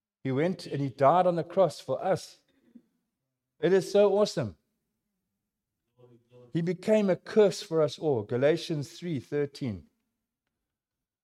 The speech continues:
So when this corrupt, corruptible shall have put on incorruption,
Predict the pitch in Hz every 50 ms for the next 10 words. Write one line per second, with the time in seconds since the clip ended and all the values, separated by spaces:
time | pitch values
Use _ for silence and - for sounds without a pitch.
0 | _ _ _ _ - - 147 143 156 185 208 208 202 190 196 - - _ - _
1 | _ _ _ 127 120 - - - - - - 175 156 160 170 165 - - - _
2 | _ _ _ _ _ _ _ _ 160 156 170 170 170 - 156 131 127 123 117 -
3 | - 147 131 127 127 143 151 147 127 123 - _ _ _ _ _ _ _ _ _
4 | _ _ _ _ _ _ _ _ _ _ _ _ _ _ _ _ _ 185 170 -
5 | - 156 147 131 131 - - - _ 175 175 170 165 - 139 120 113 107 - -
6 | - 98 87 90